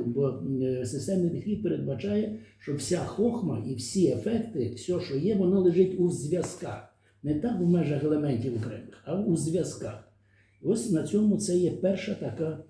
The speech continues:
е, така думка, яку я хотів просто,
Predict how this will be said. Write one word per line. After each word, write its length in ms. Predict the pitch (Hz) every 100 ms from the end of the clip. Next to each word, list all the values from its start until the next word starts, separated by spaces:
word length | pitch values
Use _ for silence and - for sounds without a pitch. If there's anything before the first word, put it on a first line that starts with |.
| _ _ _ -
е, 180 | 143
така 400 | 151 151 160 135 151
думка, 300 | 196 180 175
яку 280 | 147 190
я 120 | 180 160
хотів 340 | 165 175 165
просто, 680 | 165 151 - 156 147 139